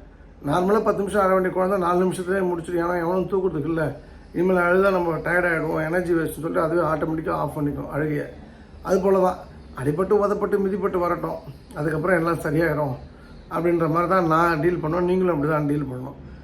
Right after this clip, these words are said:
இன்னொரு விஷயம் என்னன்னா வந்து, அஹ், மக்கள் பேசும்போது சில மக்கள்லாம் வந்து,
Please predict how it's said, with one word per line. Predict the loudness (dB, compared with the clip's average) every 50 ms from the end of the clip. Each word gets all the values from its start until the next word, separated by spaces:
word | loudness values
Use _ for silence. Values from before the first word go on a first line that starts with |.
| -20 -20 -14 -4
இன்னொரு | 0 6 6 6 6 6
விஷயம் | 2 2 2 2 4 4
என்னன்னா | 4 2 2 2 2 2
வந்து, | 2 2 2 4 4 4 2 2 -2 -4 -6 -10 -18 -20 -20 -20 -20 -20 -20 -20 -20 -20 -20 -20 -20 -20 -20 -20 -20 -18 -18 -18 -18 -18 -20 -20 -20 -12 0
அஹ், | 4 6 6 6 6 4 0 -2 -4 -6 -10 -8 -6
மக்கள் | -4 0 0 0 2 4 4 4
பேசும்போது | 4 4 4 4 4 4 2 2 4 4 6 6 6 6 6 2 0 -2
சில | 0 0 0 2
மக்கள்லாம் | 2 0 -2 0 0 2 2 2 2
வந்து, | 2 0 0 0 2 2 2 0 0 -2 -4